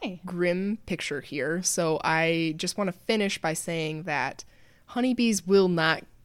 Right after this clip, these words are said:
Speaker 2: go extinct. They are too economically viable for us to allow that, even if their population health is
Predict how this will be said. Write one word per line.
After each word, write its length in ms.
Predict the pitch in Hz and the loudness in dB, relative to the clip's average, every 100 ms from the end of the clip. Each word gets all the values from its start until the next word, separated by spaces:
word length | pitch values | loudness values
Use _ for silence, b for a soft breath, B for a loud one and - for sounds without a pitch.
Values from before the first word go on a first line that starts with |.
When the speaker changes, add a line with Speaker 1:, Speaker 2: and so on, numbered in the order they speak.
| - | -4
Speaker 2:
go 180 | 151 135 | -4 -2
extinct. 640 | 123 - - - - - | -4 -4 -4 -10 -12 -10
They 360 | 135 151 151 156 | -4 -2 0 0
are 440 | 156 156 147 143 - - | 0 0 -2 -6 -10 -12
too 560 | - 214 208 208 202 - - | -2 2 4 4 2 -2 -4
economically 680 | - 190 165 165 160 170 156 | -2 0 2 2 0 -4 -4
viable 680 | 185 135 - - 110 - - | -4 -6 -6 -10 -10 -12 -14
for 200 | - 170 | -4 -2
us 200 | 151 - | 0 -4
to 320 | - 165 160 - | -2 -2 -2 -6
allow 340 | 143 131 151 | -2 -2 -2
that, 320 | 160 160 165 - | -2 -2 -4 -8
even 320 | - 165 165 165 | -12 -6 -4 -6
if 100 | - | -4
their 140 | 160 | -6
population 580 | - 170 180 175 170 175 | -2 -4 0 -2 -4 -8
health 380 | 233 214 190 160 | -2 0 0 -2
is 260 | 165 165 | -2 -4